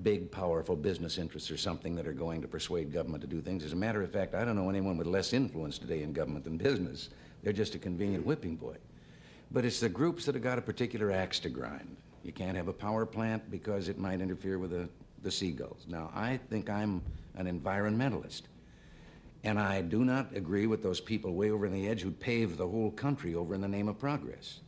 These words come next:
But also, I don't like those on the other extreme that won't let you build a house unless it looks like a bird's nest.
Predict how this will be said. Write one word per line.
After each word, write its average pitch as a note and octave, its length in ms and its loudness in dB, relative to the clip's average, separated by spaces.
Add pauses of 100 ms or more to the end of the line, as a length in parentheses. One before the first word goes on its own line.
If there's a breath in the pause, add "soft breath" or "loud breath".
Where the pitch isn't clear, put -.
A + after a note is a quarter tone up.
(380 loud breath)
But - 120 -2
also, B2+ 480 2
I G#2+ 100 2
don't A2 220 2
like A2+ 180 2
those A2+ 220 4
on G#2 100 2
the G2+ 160 2
other C#3+ 240 2
extreme G#2 380 2
that G#2+ 80 2
won't G#2+ 180 2
let G#2+ 140 0
you G2 80 -2
build G#2+ 200 4
a G2+ 60 4
house A#2 260 -2
unless G#2+ 220 2
it G#2+ 80 -4
looks A2 160 0
like A2 140 0
a - 20 2
bird's D3+ 320 0
nest. - 320 -2